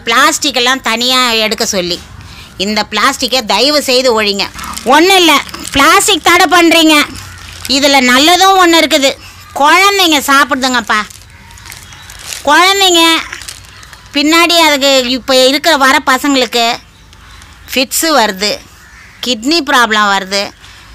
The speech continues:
சரி, அதை போய் உங்ககிட்ட சொல்றோம் பார். நல்லா இருந்த பொண்ணுக்கு எச் ஐ வி ம-, ஊசி போட்டவங்களாங்கிறாங்க. அது வேற விஷயம். இந்தாங்க, அது உங்க பிரச்சனை.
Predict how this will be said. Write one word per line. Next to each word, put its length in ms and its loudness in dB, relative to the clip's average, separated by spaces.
சரி, 360 2
அதை 240 0
போய் 220 2
உங்ககிட்ட 380 2
சொல்றோம் 380 4
பார். 180 2
நல்லா 300 4
இருந்த 240 2
பொண்ணுக்கு 360 2
எச் 180 -2
ஐ 100 2
வி 80 2
ம-, 200 4
ஊசி 240 -2
போட்டவங்களாங்கிறாங்க. 760 2
அது 200 -4
வேற 100 0
விஷயம். 300 -2
இந்தாங்க, 260 0
அது 120 -2
உங்க 140 -2
பிரச்சனை. 340 -2